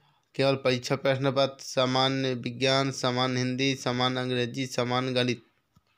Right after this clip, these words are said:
सामान्य ज्ञान and अभिरुचि, सामान्य कंप्यूटर। दोस्तों, प्रोफाइल बनाने के लिए ये फॉर्मेट की अति आवश्यकता होती है, इसलिए ये फॉर्मेट को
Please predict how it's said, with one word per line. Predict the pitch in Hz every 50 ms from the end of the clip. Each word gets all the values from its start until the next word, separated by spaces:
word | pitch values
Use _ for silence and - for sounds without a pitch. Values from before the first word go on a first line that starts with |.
| _ _ _ _ _ _ _ _ _ _ _ _ _ _ _ _ _ _ _ _ _ _ _ _ _ _ -
सामान्य | - - 160 165 170 170 170 165 156
ज्ञान | 135 127 135 135 135 139
and | 135 135 135 135
अभिरुचि, | 131 131 123 123 127 135 131 - - 139
सामान्य | 135 - - 131 127 131 131 131
कंप्यूटर। | 123 - 123 123 117 120 127 123 123 127 117 107 - - _ _ _ _ _ _ _ _ _ _ _ _ _ _ -
दोस्तों, | 135 160 180 170 - 233 226
प्रोफाइल | 226 208 185 151 - - 139 160 175
बनाने | 165 156 147 143 143 147 151 156
के | 156 147 131
लिए | 127 135 139 151 156 165 160 - _ _ _ _ _ _ _
ये | 139 160 160 -
फॉर्मेट | - 139 143 139 135 143 147 135
की | - 139 143
अति | 131 - - 135
आवश्यकता | 127 117 - 117 120 117 117 113 - - 123 - - - _ - 127 113
होती | 110 104 101 104 - - 98
है, | 85 85 _ _ _ _ _ _ _ _ _ _ _ _ _ _ _ _ _ _ _ _ _ _ _ - - _ _ _ - - _ _
इसलिए | 180 180 185 - 196 202 220
ये | 220 185 156 165 175 165 170
फॉर्मेट | 139 139 135 135 135 135 131 127
को | - - 143 139